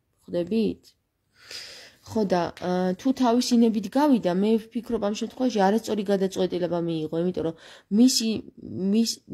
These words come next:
მისი შრომა, რაც ჩადოდა, რაც მიაღწია იქამდე, რომ, მ, გააბწყინა რა პრინციპში საქართველო,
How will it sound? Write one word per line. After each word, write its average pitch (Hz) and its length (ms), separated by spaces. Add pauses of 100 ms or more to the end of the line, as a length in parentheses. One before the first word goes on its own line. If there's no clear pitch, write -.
(140)
მისი 220 360
შრომა, 190 480
რაც 165 180
ჩადოდა, 165 540
რაც 156 200 (600)
მიაღწია 175 640
იქამდე, 160 480
რომ, 135 160
მ, - 960
გააბწყინა 220 760
რა 175 140
პრინციპში 175 480
საქართველო, 190 640